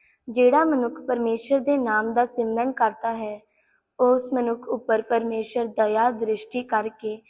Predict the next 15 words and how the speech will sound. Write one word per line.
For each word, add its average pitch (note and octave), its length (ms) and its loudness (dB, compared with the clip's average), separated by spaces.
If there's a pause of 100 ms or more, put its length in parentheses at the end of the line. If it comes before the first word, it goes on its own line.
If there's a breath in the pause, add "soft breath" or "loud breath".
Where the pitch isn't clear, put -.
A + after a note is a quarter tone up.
(360 soft breath)
ਉਸ D4+ 200 0
ਮਨੁੱਖ B3+ 400 0
ਨੂੰ A#3 220 2
ਆਪਣੇ A#3+ 300 0
ਚਰਨਾਂ A#3+ 440 0
ਨਾਲ C4+ 200 0
ਜੋੜ A3 360 -6
ਲੈਂਦਾ G#3+ 320 -6
ਹੈ। G#3+ 200 -14 (600 soft breath)
ਉਹ C#4+ 180 6
ਮਨੁੱਖ B3 380 0
ਸੰਤ A3+ 480 -4
ਹੈ, A3 360 -8 (280)
ਭਗਤ A3 380 6
ਹੈ, A#3 280 -4